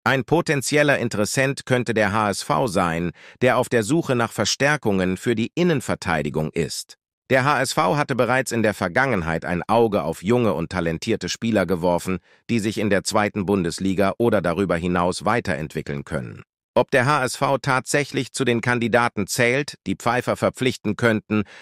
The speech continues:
bleibt abzuwarten, doch angesichts seiner Wechselabsichten könnte sich der Markt für den Innenverteidiger schnell entwickeln. Laut der Mopo werden die Spieler Nicolas Oliveira, Bilal Yalcinkaya und Ansi Suhonen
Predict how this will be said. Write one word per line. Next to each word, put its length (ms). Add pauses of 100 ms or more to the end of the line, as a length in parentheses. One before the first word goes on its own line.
(140)
bleibt 320
abzuwarten, 840 (280)
doch 200
angesichts 580
seiner 300
Wechselabsichten 880
könnte 320
sich 220
der 100
Markt 420
für 120
den 200
Innenverteidiger 1000
schnell 320
entwickeln. 580 (1500)
Laut 260
der 100
Mopo 560 (100)
werden 360
die 120
Spieler 400
Nicolas 540
Oliveira, 640
Bilal 460
Yalcinkaya 960
und 340
Ansi 340
Suhonen 640